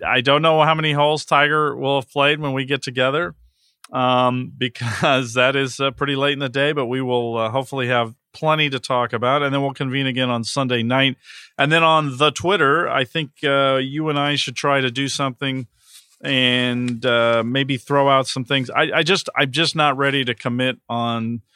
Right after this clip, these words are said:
some of the, the, the fun stuff like, uh, winning score and,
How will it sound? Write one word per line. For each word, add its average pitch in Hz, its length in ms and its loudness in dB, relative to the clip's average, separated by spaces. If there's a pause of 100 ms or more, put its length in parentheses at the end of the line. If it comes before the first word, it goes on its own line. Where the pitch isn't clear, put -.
(220)
some 143 220 -2
of 123 80 0
the, 120 240 2
the, 120 140 -2
the 110 140 -6
fun 131 360 -2
stuff 117 440 -4
like, 113 400 -4
uh, 110 320 -2
winning 117 280 -2
score 160 800 0
and, 110 280 -4